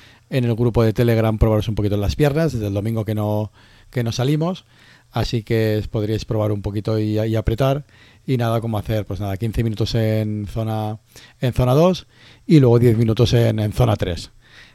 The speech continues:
Esta zona tres, eh, no, ya no va a ser tan dura, ya que el fin de semana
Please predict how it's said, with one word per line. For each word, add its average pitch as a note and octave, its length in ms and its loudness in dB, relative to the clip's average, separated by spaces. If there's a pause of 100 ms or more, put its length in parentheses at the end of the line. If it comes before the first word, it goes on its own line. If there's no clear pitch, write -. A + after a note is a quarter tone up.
(100)
Esta A#2+ 260 0
zona C3 220 2
tres, C3+ 420 4
eh, A2+ 540 0
no, A2 240 -4
ya A2+ 160 -4
no C3 140 -4
va A2+ 60 0
a A2 40 -2
ser A2+ 100 -2
tan A#2 160 -2
dura, B2+ 300 2
ya G#2+ 140 -2
que G2+ 160 -2
el G2 100 -2
fin A2 160 -4
de A2+ 80 -2
semana A#2 400 -4